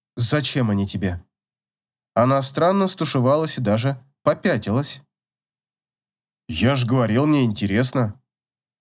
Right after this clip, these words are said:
Ему теперь было почему-то принципиально их увидеть. Дина ещё немного поупиралась,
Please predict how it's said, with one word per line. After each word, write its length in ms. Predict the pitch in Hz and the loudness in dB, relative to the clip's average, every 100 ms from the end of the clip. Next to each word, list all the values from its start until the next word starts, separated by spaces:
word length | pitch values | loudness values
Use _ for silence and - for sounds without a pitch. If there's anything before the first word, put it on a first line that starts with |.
| _ | _
Ему 320 | 98 123 175 | 2 2 2
теперь 320 | 294 185 165 156 | 0 0 0 0
было 260 | 220 233 | 2 2
почему-то 800 | 214 196 170 170 185 175 156 131 - | 0 -2 0 0 2 2 0 -2 -6
принципиально 840 | - 143 151 143 123 123 156 170 175 | 0 2 2 0 2 2 2 0 -2
их 160 | 165 | 0
увидеть. 600 | 202 185 101 - 123 - _ _ _ _ _ _ _ _ _ | 0 2 0 -2 -10 -14 _ _ _ _ _ _ _ _ _
Дина 320 | 117 117 214 233 | -2 2 2 2
ещё 240 | 208 208 | 2 2
немного 400 | 196 196 190 165 | 2 2 2 0
поупиралась, 880 | 147 143 110 107 147 175 156 - | 0 0 2 2 2 2 -2 -8